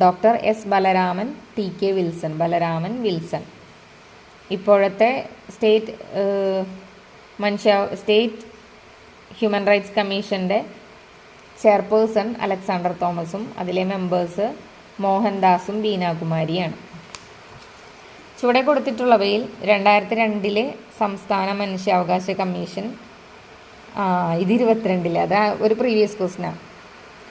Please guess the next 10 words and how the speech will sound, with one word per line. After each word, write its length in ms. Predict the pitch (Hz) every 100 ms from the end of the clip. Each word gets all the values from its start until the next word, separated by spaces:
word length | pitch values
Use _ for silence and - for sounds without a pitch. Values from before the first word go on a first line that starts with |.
| - - -
അപ്പൊ 140 | 233 233
ഇപ്പോഴത്തെ 580 | 226 220 220 214 226
ചോദിച്ചു 340 | 240 269 240 262
കഴിഞ്ഞാൽ 440 | 254 247 247 247 233
ആരാണ്? 500 | 233 226 220 226 220
അലക്സാണ്ടർ 560 | 208 208 202 180 175
തോമസ് 420 | 170 175 165 165 190
ആണ്. 180 | 160 - - - - - - - - - - - - - - - - - - - - - - - - - - - - - - - - - - - - - - - - - - - - - - - -
അലക്സാണ്ടർ 760 | 185 180 - - 185 180 190 185 196
തോമസ്. 500 | 175 160 160 -